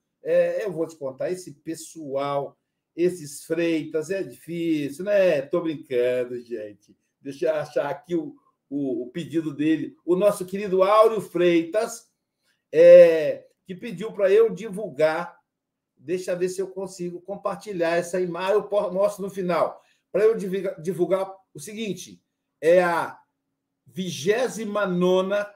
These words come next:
Congeus, Confraternização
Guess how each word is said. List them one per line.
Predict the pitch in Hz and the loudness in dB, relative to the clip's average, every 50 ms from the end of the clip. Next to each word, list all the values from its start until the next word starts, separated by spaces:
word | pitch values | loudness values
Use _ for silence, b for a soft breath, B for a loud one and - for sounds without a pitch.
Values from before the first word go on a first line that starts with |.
| _ _ | _ _
Congeus, | - - 233 254 254 254 233 175 190 233 214 196 208 220 220 196 180 180 - - - - _ | 0 2 2 2 2 -2 -4 -4 0 2 4 4 2 2 0 -2 -4 -4 -6 -16 -20 -16 _
Confraternização | - 202 226 240 233 - 208 208 202 202 - 196 190 190 185 175 180 170 151 - - - - 180 185 196 214 233 220 220 - | -4 -2 -2 -2 -4 -6 -6 -6 -6 -4 -2 -4 -4 -2 -4 -4 -4 -6 -6 -8 -12 -8 -6 -4 -4 -4 -4 -6 -10 -12 -18